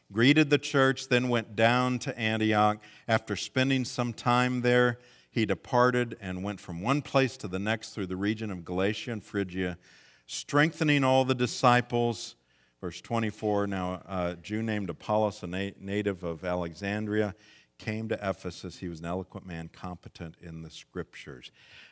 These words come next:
By leaving, he wasn't just doing what was best for himself. In fact, it would have been easier for him to stay put.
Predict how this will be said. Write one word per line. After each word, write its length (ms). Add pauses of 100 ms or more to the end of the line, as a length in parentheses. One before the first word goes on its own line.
By 440 (1120)
leaving, 1000 (600)
he 120
wasn't 460
just 300
doing 440
what 160
was 180
best 340
for 140
himself. 580
In 120
fact, 400 (200)
it 60
would 160
have 80
been 220
easier 480
for 180
him 240
to 80
stay 320
put. 400